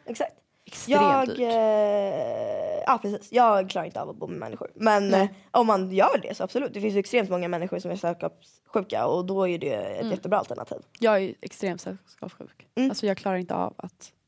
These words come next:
Speaker 2: inte bo med människor.
Speaker 1: Nej.
Speaker 2: Jag blir
Speaker 1: Ja,
Speaker 2: så,
Speaker 1: jag är
Speaker 2: jag blir så, jag blir så himla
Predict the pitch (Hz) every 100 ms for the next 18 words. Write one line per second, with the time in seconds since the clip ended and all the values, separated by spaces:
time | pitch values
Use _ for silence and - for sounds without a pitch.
0 | _ 190 180 - 175 175 - 202 190 185
1 | 190 - 262 277 - _ 220 214 214 208
2 | 180 233 220 214 196 - 214 208 - -
3 | 226 190 185 180 180